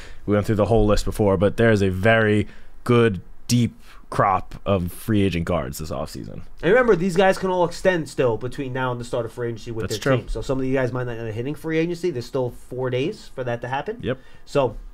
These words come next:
Speaker 2: something to keep in mind. And again, uh, the negotiating process begins noon on Monday, and then the league year is four o'clock on Wednesday.
Speaker 1: Yes.
Speaker 2: So that, and that's when these officials, uh, signings can become official. James in Georgia will wrap us up. James, what's going on?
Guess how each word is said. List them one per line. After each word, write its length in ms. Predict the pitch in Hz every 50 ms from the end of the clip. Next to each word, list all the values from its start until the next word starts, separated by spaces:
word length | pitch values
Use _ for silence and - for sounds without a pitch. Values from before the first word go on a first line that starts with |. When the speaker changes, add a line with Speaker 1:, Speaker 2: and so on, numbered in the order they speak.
| -
Speaker 2:
something 220 | - 151 143 143 131
to 80 | 131
keep 220 | 131 - 143 123 131
in 60 | 127
mind. 200 | 123 127 127 123 120
And 60 | 117
again, 300 | 113 127 131 123 113 - - - - - - - -
uh, 180 | 123 123 127 127
the 100 | 139 131
negotiating 640 | 135 131 131 165 190 185 190 185 175 165 165 160
process 420 | 170 180 170 165 160 170 156 -
begins 460 | - - 139 131 143 139 127 120 107 113
noon 440 | 117 120 131 143 156 175 180 175
on 220 | 160 147 139 131 127
Monday, 500 | 131 135 143 147 143 143 143 139 139 135
and 120 | 127 123
then 380 | 131 131 127 127 127 123 120 117
the 100 | 120 113 110
league 220 | 104 131 131 127
year 200 | 127 127 127 123
is 80 | 117 117
four 300 | - - - 127 131 120
o'clock 360 | 117 - - 120 113 110 -
on 220 | 117 110 101 104 101
Wednesday. 360 | 104 101 101 98 - - -
Speaker 1:
Yes. 120 | 95 87 -
Speaker 2:
So 200 | 117 107 98 - - - - - - -
that, 200 | 127 127 127 127
and 160 | 123 139 131
that's 160 | 135 131 127
when 160 | 139 131 120 117
these 200 | 117 113 - 120
officials, 560 | 113 - - 120 - - 113 110 104 - -
uh, 160 | 104 110 104
signings 340 | 101 - 139 127 120 117 113
can 80 | - 110
become 240 | 107 101 - 104 98
official. 380 | 95 - - - - - - - - - - -
James 260 | - - 285 330 320 294
in 100 | 302 233
Georgia 320 | 196 254 254 233 208 233
will 120 | 220 202 185
wrap 220 | 190 185 190 185
us 140 | 185 165 -
up. 160 | 180 117 120
James, 220 | - 220 226 208 175
what's 120 | 180 -
going 240 | - 208 185 175 170
on? 200 | 156 120 - -